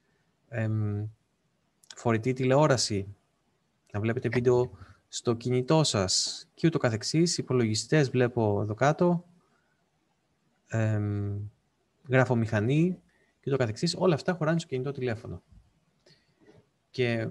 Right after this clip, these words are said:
παρόμοια με αυτή τη διαφήμιση είναι και αυτή η διαφήμιση του χίλια,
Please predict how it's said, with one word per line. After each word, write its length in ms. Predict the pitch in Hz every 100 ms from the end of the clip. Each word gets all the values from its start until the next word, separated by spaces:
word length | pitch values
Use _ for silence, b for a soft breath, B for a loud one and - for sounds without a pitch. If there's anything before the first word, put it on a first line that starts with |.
| -
παρόμοια 440 | 120 123 165 165
με 140 | 135 123
αυτή 380 | 113 - - 143
τη 460 | 139 123 110 104
διαφήμιση 520 | 98 104 - 135 160 -
είναι 80 | 156
και 100 | 131
αυτή 420 | - 147 143 127
η 120 | -
διαφήμιση 520 | 110 120 123 139 139
του 80 | -
χίλια, 440 | 135 131 120 -